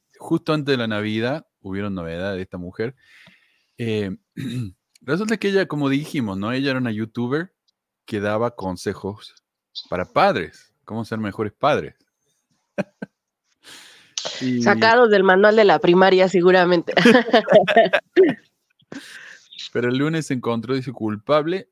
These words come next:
Speaker 1: de cargos de abuso infantil. A ver, ¿de cuándo es esto? Porque digo el lunes, pero vaya a saber cuándo fue publicado esto. Esto es del, a ver, ¿cómo? Diecinueve de diciembre, ok.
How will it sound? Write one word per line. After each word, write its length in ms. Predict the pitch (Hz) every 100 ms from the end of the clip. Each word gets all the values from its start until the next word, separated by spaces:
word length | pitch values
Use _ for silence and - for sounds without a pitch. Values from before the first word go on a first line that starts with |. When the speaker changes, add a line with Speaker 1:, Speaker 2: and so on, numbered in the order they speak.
| _
Speaker 1:
de 240 | 110 104 -
cargos 400 | - 143 143 147
de 100 | 117
abuso 400 | 107 107 127 -
infantil. 760 | 123 107 104 95 92 - 156 170
A 100 | -
ver, 100 | 135
¿de 80 | 151
cuándo 240 | - 208 101
es 80 |
esto? 280 | 85 - 78
Porque 240 | 78 82 85 -
digo 220 | 110 101
el 100 | 87
lunes, 340 | 95 76 69 -
pero 220 | 67 71
vaya 140 | 85
a 20 | 82
saber 200 | 80 80
cuándo 220 | 85 80
fue 220 | - 78
publicado 540 | - 73 69 69 73 67
esto. 180 | _ _ _ _ _ _ _ _
Esto 380 | - 117 - 107
es 120 | 120 110
del, 560 | 120 127 143 147 151 - _ _ _ _ _ _ _
a 120 | - 82
ver, 520 | 90 110 135 147 143 _ _ _ _ _ _ _ _ _ _ _ _ _ _
¿cómo? 260 | - 139 143 _ _ _ _ _ _ _ -
Diecinueve 380 | 117 127 139
de 40 | 127
diciembre, 420 | 104 80 67 _ _
ok. 180 | - 95